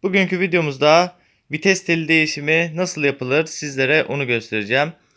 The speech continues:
Videomuza başlamadan önce bisiklet tamir videoları için kanalıma abone olarak videolarımı takip edebilirsiniz arkadaşlar. Görüyorsunuz kolumuz Shimano Salcano modeli bir bisikletimiz.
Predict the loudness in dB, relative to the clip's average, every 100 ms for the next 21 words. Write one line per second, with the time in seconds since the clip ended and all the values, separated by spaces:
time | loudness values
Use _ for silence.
0 | _ _ -8 -2 0 2 2 2 2 -2
1 | -4 -2 -4 0 2 0 -2 _ _ -10
2 | -6 -2 -2 2 0 0 -4 -2 -2 0
3 | -4 -4 -6 -2 -2 0 -2 0 -2 -2
4 | 0 0 -2 _ _ _ -4 0 2 0
5 | -2 -2 2 2 0 -6 -4 -4 -2 -4
6 | -8 -8 -4 -4 -2 -6 0 2 2 0
7 | _ _ -20 -20 _ _ _ -20 -8 0
8 | 4 4 2 -4 -4 -2 0 0 -2 -6
9 | -12 -6 -2 0 2 0 0 -2 -10 _
10 | _ _ _ -2 0 0 0 -2 -2 -4
11 | -6 -12 _ _ _ _ -8 -6 -6 -6
12 | -10 -12 -12 -14 -18 -12 -8 -8 -10